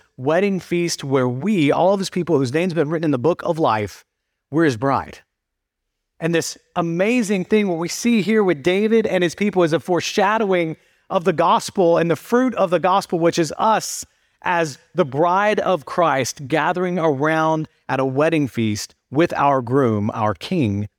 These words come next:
Jesus. Only when we give Jesus the throne of our soul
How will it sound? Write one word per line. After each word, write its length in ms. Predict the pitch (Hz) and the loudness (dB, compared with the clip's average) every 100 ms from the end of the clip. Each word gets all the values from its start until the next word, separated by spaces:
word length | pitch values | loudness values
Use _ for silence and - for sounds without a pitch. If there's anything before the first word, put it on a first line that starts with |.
| - | -12
Jesus. 640 | 135 131 107 - - - - _ _ _ _ - | -6 -6 -6 -10 -10 -10 -12 _ _ _ _ -2
Only 320 | 190 254 262 | 0 2 2
when 200 | 214 208 | 2 0
we 80 | 196 | 2
give 220 | 170 160 | 2 0
Jesus 380 | 139 175 160 - | 0 -2 -2 -4
the 100 | 151 | -2
throne 200 | 165 156 | 0 0
of 100 | 135 | 0
our 100 | 127 | -2
soul 420 | - 127 107 101 | 0 0 -2 -6